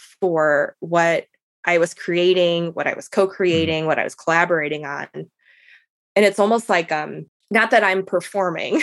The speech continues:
Speaker 1: <laughs> but in a performance, the more people applaud, the more energy you have to do that thing again, right? So that was sort of my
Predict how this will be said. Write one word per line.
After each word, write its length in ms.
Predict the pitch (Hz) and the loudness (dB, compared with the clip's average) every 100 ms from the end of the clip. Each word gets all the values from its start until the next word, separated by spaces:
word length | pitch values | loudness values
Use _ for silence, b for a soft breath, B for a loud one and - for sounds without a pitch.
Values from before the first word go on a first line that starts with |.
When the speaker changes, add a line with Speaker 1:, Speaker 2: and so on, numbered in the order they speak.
| - | -2
Speaker 1:
<laughs> 140 | - 240 | -8 -4
but 420 | 208 311 202 190 - | 2 4 4 0 -2
in 120 | 214 | 0
a 80 | 202 | 2
performance, 720 | 208 185 302 254 170 175 - B B B | 0 0 -2 -2 -2 -6 -12 B B B
the 100 | 196 | 2
more 160 | 196 202 | 4 4
people 320 | 233 220 180 | 2 0 0
applaud, 520 | 160 - 269 175 170 | 0 2 2 2 2
the 60 | 170 | 0
more 380 | 185 175 170 165 | -2 -2 -2 -2
energy 380 | 233 285 196 165 | 0 2 0 -4
you 200 | 165 165 | -4 -4
have 480 | 175 160 151 160 160 | -2 -2 0 -2 -4
to 120 | 190 | -6
do 520 | 175 208 196 190 180 196 | 0 4 6 6 2 0
that 220 | 190 - | 0 2
thing 160 | 180 | -2
again, 400 | 160 160 - - - B B - | -2 -4 -6 -10 -16 B B 0
right? 240 | 180 170 | 0 2
So 140 | - 196 | 2 2
that 180 | 180 | 2
was 140 | 196 - | 0 -2
sort 180 | 190 170 | 0 0
of 180 | 170 | -2
my 220 | 175 165 | -2 -2